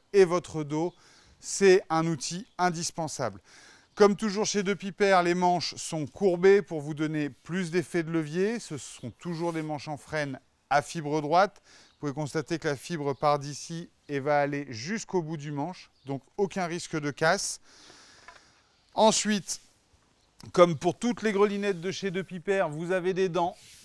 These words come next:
courbées. Vous voyez ? Donc toujours choisir une grelinette à dents courbées, toujours choisir des dents traversantes, c'est-à-dire que la soudure commence ici, traverse l'intégralité de l'axe central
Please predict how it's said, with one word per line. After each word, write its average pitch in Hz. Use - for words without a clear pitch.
courbées. 220
Vous 120
voyez ? 143
Donc 147
toujours 226
choisir 196
une 170
grelinette 175
à 170
dents 165
courbées, 180
toujours 226
choisir 208
des 190
dents 185
traversantes, 190
c'est-à-dire 165
que -
la 170
soudure 165
commence 151
ici, 214
traverse 190
l'intégralité 202
de 180
l'axe 175
central 185